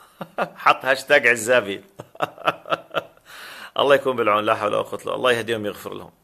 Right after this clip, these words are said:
بس ثق تمامًا كل وحدة، كل وحدة تتسبب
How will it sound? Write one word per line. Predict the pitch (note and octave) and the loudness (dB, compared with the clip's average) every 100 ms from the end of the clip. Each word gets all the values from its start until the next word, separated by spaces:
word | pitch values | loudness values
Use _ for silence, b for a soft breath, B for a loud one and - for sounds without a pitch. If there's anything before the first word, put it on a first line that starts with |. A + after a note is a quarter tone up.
| _ _ _ _ B B B B B2+ | _ _ _ _ B B B B -4
بس | C3+ - | -2 -2
ثق | F3 E3+ | -2 -4
تمامًا | - C3 C#3+ A#2+ G#2 | -2 0 2 0 -2
كل | - D3+ C3 | -4 -4 0
وحدة، | B2+ - E2+ E2 _ _ _ _ _ _ b b b b | 0 -2 -6 -14 _ _ _ _ _ _ b b b b
كل | D#3+ D3+ | -4 -2
وحدة | B2+ A#2 G#2 | -2 -4 -6
تتسبب | F#2+ A2 G2 - - C#3+ G#2+ E2 F2 | -10 -8 -6 -6 -2 -4 -4 -8 -8